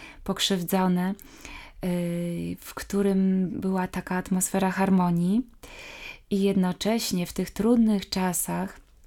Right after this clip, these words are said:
bo trzeba pamiętać, że wówczas front przeszedł przez, y, front pierwszej wojny światowej,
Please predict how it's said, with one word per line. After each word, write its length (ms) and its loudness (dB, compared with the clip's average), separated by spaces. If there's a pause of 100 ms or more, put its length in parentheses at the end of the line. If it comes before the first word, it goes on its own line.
(440)
bo 140 2
trzeba 280 0
pamiętać, 680 0
że 240 -2
wówczas 480 -4 (440)
front 420 4
przeszedł 720 -2 (200)
przez, 320 -2
y, 160 -4 (200)
front 340 0
pierwszej 460 0
wojny 340 2
światowej, 680 -6